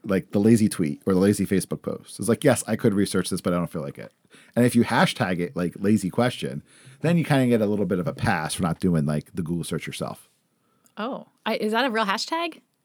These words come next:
Speaker 1: I don't know if it's a
Speaker 2: Lazy.
Speaker 1: hashtag. I, sometimes just, like, people, like, will put it in the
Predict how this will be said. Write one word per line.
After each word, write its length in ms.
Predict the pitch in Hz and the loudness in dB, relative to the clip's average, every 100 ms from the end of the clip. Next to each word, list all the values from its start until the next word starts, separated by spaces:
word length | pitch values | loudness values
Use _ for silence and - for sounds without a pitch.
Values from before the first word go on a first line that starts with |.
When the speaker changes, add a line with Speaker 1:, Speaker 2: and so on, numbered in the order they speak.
| - | -8
Speaker 1:
I 60 | 180 | -2
don't 120 | 202 | 0
know 60 | 190 | 2
if 60 | |
it's 100 | 98 | 2
a 20 | 110 | 2
Speaker 2:
Lazy. 280 | 131 131 | 2 2
Speaker 1:
hashtag. 380 | - 82 87 95 | 0 -4 -2 -2
I, 40 | 104 | -2
sometimes 360 | - 117 107 | -2 -2 0
just, 140 | 98 101 | -2 -4
like, 160 | - | -6
people, 280 | - 101 92 | -6 -4 -2
like, 260 | 87 82 85 | -2 -4 -8
will 80 | |
put 240 | - - 87 | -8 -6 -4
it 80 | 82 | -4
in 180 | 82 | -2
the 160 | 82 | -4